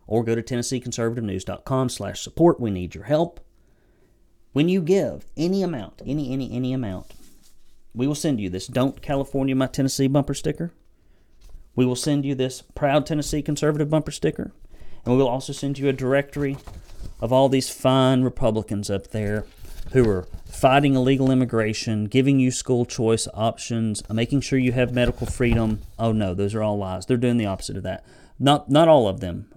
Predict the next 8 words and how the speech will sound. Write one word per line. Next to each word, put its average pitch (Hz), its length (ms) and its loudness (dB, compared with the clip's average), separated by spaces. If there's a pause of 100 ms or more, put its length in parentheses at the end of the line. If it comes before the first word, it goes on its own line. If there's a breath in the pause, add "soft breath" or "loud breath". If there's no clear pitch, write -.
(100)
uh, 104 140 -2
but 107 280 -4
the 135 60 -4
majority. 143 480 -4 (280)
But 113 160 -6
the 123 60 -6
majority. 110 480 -2 (1200 soft breath)
Um, 117 460 -2